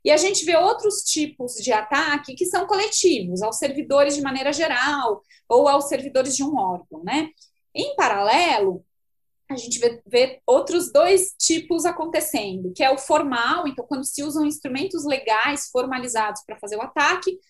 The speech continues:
e o informal, que é quando se, não se usam instrumentos, é, legais, né? Então, vou dar alguns exemplos aqui. A gente tem,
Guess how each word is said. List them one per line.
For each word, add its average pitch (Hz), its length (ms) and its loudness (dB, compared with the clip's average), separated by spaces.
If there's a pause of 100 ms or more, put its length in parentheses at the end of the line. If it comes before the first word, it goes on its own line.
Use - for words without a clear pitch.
(220)
e 330 100 6
o 370 80 6
informal, 330 760 -2
que 226 80 -12
é 208 40 -14
quando 240 240 -8
se, - 280 -8
não 285 140 0
se 294 200 -6
usam 285 240 -2
instrumentos, 277 760 -6 (280)
é, 214 300 -2
legais, 196 460 -2
né? 240 80 -6
Então, 262 160 -4
vou 294 100 0
dar 294 80 6
alguns 320 240 2
exemplos 196 600 -4
aqui. 165 180 -6
A 156 40 -2
gente 233 260 -2
tem, 277 320 0